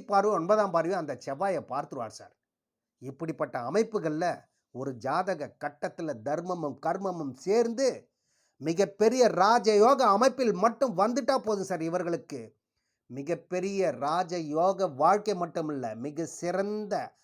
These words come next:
அற்புதமான செல்வம், செல்வாக்கு, சொல்வாக்கு, மரியாதை, சமூக மரியாதை உயர்த்தாம போகா சார் உங்களுக்கு. இவர்களெல்லாம் தர்மம் செய்யவே பிறந்த நபர்கள் சார்.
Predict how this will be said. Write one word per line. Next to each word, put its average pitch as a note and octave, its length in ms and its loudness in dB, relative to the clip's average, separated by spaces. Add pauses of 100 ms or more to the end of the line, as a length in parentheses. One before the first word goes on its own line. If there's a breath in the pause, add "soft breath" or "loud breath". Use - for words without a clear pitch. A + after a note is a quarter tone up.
(160)
அற்புதமான F#3 760 2 (200)
செல்வம், G3+ 400 0
செல்வாக்கு, G3+ 540 -2 (100)
சொல்வாக்கு, G#3+ 420 -2 (100)
மரியாதை, A3+ 400 -6 (480)
சமூக A3+ 440 6 (120)
மரியாதை G#3+ 440 6 (180)
உயர்த்தாம C4 680 6
போகா G#3+ 280 0
சார் E3 220 -6
உங்களுக்கு. C#3+ 320 -8 (560)
இவர்களெல்லாம் G#3 880 4
தர்மம் A#3 420 4
செய்யவே A3 460 2 (160)
பிறந்த G3+ 380 -2 (200)
நபர்கள் F3 460 -4
சார். G#2 160 -10